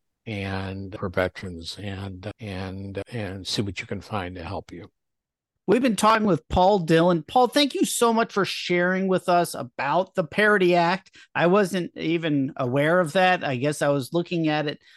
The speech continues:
Speaker 2: the other day and I was trying to, like, "Oh, I didn't realize that it used to not be treated the exact same way." 'Cause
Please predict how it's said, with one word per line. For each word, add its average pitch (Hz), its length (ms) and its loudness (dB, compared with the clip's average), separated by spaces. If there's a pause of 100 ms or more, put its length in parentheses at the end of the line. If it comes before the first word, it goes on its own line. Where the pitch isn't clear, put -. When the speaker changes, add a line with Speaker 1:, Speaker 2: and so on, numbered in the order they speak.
(140)
Speaker 2:
the 143 180 2
other 151 160 2
day 147 340 2
and 143 80 0
I 127 60 -2
was 120 80 -4
trying 160 200 2
to, 147 40 4
like, 139 320 0
"Oh, 220 100 0
I 220 120 2
didn't 202 220 2
realize 214 420 4
that 156 140 0
it 139 80 -6
used 220 320 0
to 175 80 0
not 160 220 0
be 160 120 0
treated 190 560 0
the 147 120 2
exact 147 420 -2
same 156 220 2
way." 233 280 4
'Cause 196 260 -2